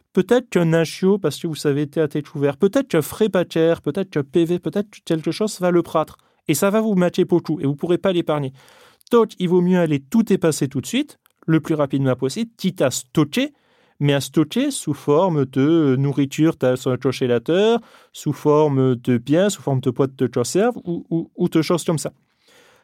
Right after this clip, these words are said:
Ça, c'est la sociologue Anna Pérez-Herrera qui l'a montré, hein,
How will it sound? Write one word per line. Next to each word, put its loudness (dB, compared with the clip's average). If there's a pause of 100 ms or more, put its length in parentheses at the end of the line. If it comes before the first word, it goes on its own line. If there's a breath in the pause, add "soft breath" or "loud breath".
Ça, 0
c'est 0
la 2
sociologue 0
Anna 0
Pérez-Herrera 0
qui -10
l'a 0
montré, 0
hein, -2